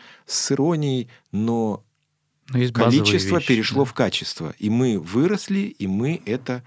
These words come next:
Speaker 1: ценим, помним и пытаемся передать, э, нашим потомкам.
Speaker 2: Мгм.
Speaker 1: Да, я говорил про, м,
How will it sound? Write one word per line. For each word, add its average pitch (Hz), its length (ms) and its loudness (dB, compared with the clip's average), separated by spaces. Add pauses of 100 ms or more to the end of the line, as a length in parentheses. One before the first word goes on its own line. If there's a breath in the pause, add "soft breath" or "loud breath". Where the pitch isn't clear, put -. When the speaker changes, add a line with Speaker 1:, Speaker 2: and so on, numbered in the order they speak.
(300 soft breath)
Speaker 1:
ценим, 123 680 -4
помним 120 560 -4
и 104 340 -6 (160)
пытаемся - 400 -6
передать, 98 560 -8
э, 90 540 -10
нашим - 680 -10 (1600 soft breath)
потомкам. - 480 -8 (300)
Speaker 2:
Мгм. 101 320 0 (2500 loud breath)
Speaker 1:
Да, 113 120 -2
я 101 220 -2
говорил 123 420 -2
про, 101 520 -4 (200)
м, 87 760 -10